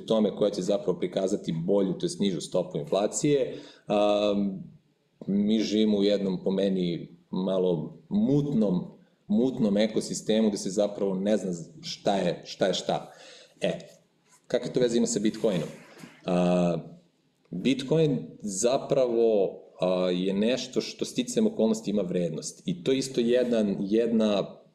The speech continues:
predrasuda koja se često javlja, to je šta nekom Bitcoinu daje vrednost. Pa isto što daje i bilo čemu drugom na ovom svetu. A to je neko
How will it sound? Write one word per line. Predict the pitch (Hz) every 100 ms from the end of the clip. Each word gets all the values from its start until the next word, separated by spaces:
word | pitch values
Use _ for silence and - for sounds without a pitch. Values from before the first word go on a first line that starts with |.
| _
predrasuda | 107 120 117 104 - 101 98 92
koja | - 98 95
se | - 90
često | - 117 117 117
javlja, | 92 98 113 117 110 -
to | 110
je |
šta | 104 - 123 117 - -
nekom | 110 - 98
Bitcoinu | 101 - 107 98
daje | 92 95
vrednost. | 87 87 82 - - - - - - - _
Pa | - 87 87
isto | 139 151 - 123
što | - - 104
daje | 110 120 123 120 101
i | 101
bilo | 92 101 117 101
čemu | - 110 98
drugom | 92 107 98 90
na | 92
ovom | 92 87
svetu. | - 82 78 - - _ _ _
A | 90 -
to | 113
je | 110 110 95 - - - -
neko | 98 110 110